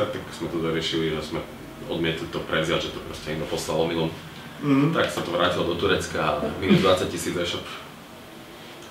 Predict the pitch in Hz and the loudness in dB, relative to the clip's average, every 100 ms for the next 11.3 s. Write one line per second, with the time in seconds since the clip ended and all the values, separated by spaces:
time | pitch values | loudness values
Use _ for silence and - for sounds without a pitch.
0 | - - 165 - 127 123 123 135 117 113 | -12 -8 -4 2 4 4 0 2 0 -2
1 | - - - - - - - - - - | -8 -16 -18 -18 -18 -20 -20 -20 -20 -18
2 | - - - - - - - - - 110 | -18 -18 -18 -18 -18 -18 -16 -10 -4 0
3 | 113 110 113 113 113 113 113 110 113 117 | 0 0 0 0 0 0 -2 -2 0 0
4 | 117 113 113 - - 117 113 113 113 120 | -2 -4 -8 -12 -4 2 4 2 4 4
5 | 117 113 113 131 110 107 107 - - 120 | 6 4 6 6 6 4 0 -4 -4 4
6 | 135 160 180 165 196 160 143 147 127 120 | 6 6 4 4 6 8 8 8 6 2
7 | 127 113 117 110 110 110 107 104 - - | 0 0 -2 -2 0 -2 -2 -2 -4 -10
8 | - 127 120 120 131 - - 107 117 131 | -6 0 6 6 6 2 -2 0 0 4
9 | 123 123 139 139 - 220 - 254 - - | 4 4 2 2 2 4 10 10 10 4
10 | 262 277 175 160 131 135 127 123 123 135 | 2 0 2 4 8 10 10 10 10 10
11 | 127 135 107 | 8 6 4